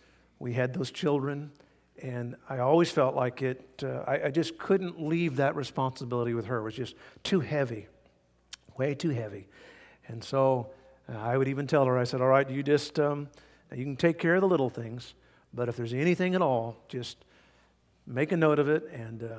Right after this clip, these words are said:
and then I'll, I'll deal with it when I come home." And that's, uh, so it became a tradition in our home. And Dad's coming home. You said, "Well, didn't that just spoil, you know, your coming home?" Well, uh,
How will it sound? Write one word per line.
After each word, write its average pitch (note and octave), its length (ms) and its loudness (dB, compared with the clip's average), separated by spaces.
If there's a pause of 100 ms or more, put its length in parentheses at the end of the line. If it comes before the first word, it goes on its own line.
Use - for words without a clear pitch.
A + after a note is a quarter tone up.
(200)
and B2 120 -10
then A2+ 120 -8
I'll, B2 420 -2
I'll C3 140 -4
deal B2+ 260 -2
with A#2 140 -6
it - 60 -14
when B2+ 120 -14
I A#2 80 -12
come B2+ 200 -10
home." A#2+ 280 -8 (540)
And C3 180 -12
that's, A#2+ 340 -4
uh, B2 300 2 (260)
so B2 160 -6
it B2+ 80 -2
became C#3+ 380 -2
a D3 60 0
tradition E3+ 480 2
in C#3+ 100 -2
our D3 160 2
home. D3 380 0
And A#2 180 -8 (580)
Dad's C#3 300 2
coming E3+ 240 2
home. F#3 180 2
You C3 60 -4
said, B2+ 140 -4
"Well, D3 160 4
didn't F#3+ 240 4
that G#3 180 2
just G3 180 0
spoil, G#3+ 560 4 (320)
you D#3+ 120 0
know, E3+ 100 4
your E3+ 200 4
coming F#3 320 2
home?" G3+ 300 2
Well, G3 280 -4 (540)
uh, B2+ 60 -14